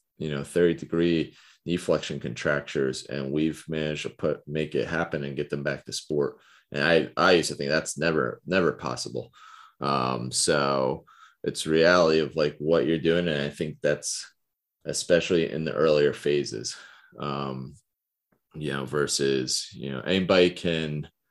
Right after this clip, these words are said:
you know, do sport specific stuff, which is, you know, telling them to play their sport, um, and all those funny, fancy stuff. And we do that sort of stuff, but it's getting to that point, um,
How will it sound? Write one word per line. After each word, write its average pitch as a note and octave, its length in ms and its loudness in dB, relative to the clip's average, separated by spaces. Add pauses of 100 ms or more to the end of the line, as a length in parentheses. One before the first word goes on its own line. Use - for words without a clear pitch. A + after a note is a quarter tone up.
(460)
you D#2+ 100 -4
know, C2+ 120 -2
do D#2 180 -4
sport D#2+ 320 -4
specific - 500 -4
stuff, F2 300 0
which - 160 -8
is, B1+ 180 -8
you C2+ 140 -6
know, C#2 220 -8
telling D2+ 260 -4
them D2 140 -6
to D2 60 -8
play D#2 240 -2
their D2+ 120 -4
sport, - 480 0 (360)
um, C2 260 -4
and C#2 120 -4
all D2 180 0
those D2+ 260 2
funny, D2 460 -4
fancy D2 400 -6
stuff. D#2 280 -2
And D2 100 -4
we D2 100 -4
do C#2+ 200 -4
that E2 220 0
sort F#2 160 0
of F2 80 -2
stuff, F#2+ 300 0 (360)
but C#2 120 0
it's - 140 -8
getting F2 380 2
to - 120 -6
that C#2+ 240 -4
point, C2 360 -6 (180)
um, A#1 600 -10